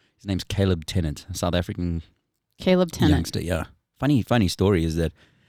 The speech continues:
Speaker 1: Ca-, I used to actually, like, back when I used to be somebody.
Speaker 2: You still are somebody, Lance. Come on.
Speaker 1: <laughs>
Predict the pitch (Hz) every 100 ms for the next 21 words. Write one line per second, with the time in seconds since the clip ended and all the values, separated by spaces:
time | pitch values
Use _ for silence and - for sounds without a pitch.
0 | _ _ - 90 104 143 139 - - 101
1 | - 95 90 87 - - 85 78 - -
2 | _ _ _ _ _ _ _ _ _ _
3 | _ 101 98 101 87 85 76 - - 92
4 | 90 92 82 78 76 76 71 76 - _
5 | _ _ - 254 285 - 180 151 139 151
6 | 147 147 139 135 127 135 - 175 165 139
7 | 190